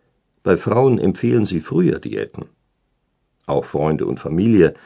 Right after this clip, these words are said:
halten sich mit kritischen Bemerkungen gegenüber Männern zurück. Wer zu viel wiegt, gilt eben als Pfundskerl.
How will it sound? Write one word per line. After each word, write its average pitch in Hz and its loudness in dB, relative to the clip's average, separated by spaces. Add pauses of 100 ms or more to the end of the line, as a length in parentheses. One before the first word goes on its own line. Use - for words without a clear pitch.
(320)
halten - -4
sich 69 -6
mit 64 -8
kritischen 76 -4
Bemerkungen 73 0
gegenüber 71 -4
Männern 73 -2
zurück. 101 0 (760)
Wer - -6
zu - -4
viel 82 -2
wiegt, 92 0
gilt 82 -2
eben 85 0
als 71 -4
Pfundskerl. - -4